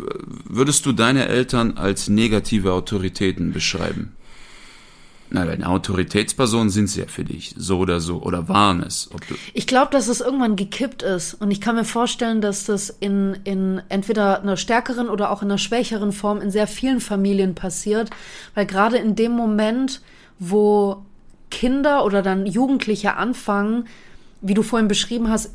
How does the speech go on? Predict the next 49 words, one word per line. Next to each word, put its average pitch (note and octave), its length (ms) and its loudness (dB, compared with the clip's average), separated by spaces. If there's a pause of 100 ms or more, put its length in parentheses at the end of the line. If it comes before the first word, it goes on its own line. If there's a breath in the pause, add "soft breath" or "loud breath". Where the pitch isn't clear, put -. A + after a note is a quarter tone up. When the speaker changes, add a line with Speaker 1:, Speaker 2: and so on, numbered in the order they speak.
Speaker 2:
im, G3+ 240 -4
im, G3 140 0
im G3 240 0
Kopf - 320 -2
ihre F#3 260 0
eigene B3 300 2
Autorität G3 720 0
zu F#3 200 -2
werden E3+ 360 -4
und E3 180 -8
Dinge B3 220 4
zu A3 180 -2
hinterfragen F3+ 800 -2
oder F#3 320 -4 (300 loud breath)
auch G#3 180 -2
im G3 160 0
Außen A3+ 480 4
anzufangen, F#3+ 680 -2
Autoritäten F#3+ 720 -2
zu G3+ 180 -2
suchen, F#3 520 2
Speaker 1:
Mhm, G2+ 120 6
Speaker 2:
ne? - 200 8
Speaker 1:
mhm. A#2 540 6 (400)
Speaker 2:
Dann A#3 220 4
kommen C#4+ 200 2
die C4 80 4
Eltern B3+ 280 2
auf A#3+ 120 0
einmal A#3+ 220 0
ins G#3 120 2
Schwitzen, G3+ 480 -4
weil G3 140 0
das G#3+ 100 0
ist A#3+ 140 0
genau, C4 200 4
was B3+ 140 4
du A3+ 120 -2
gesagt B3 360 0
hast. G#3+ 120 0
Eltern A3+ 280 -2
haben A3 100 2
ja A3 120 0
Angst A#3+ 180 -2
vor A3+ 140 -4
Spontanität G3+ 880 0
oder F#3 180 -2
haben G3+ 220 2
generell G#3+ 420 2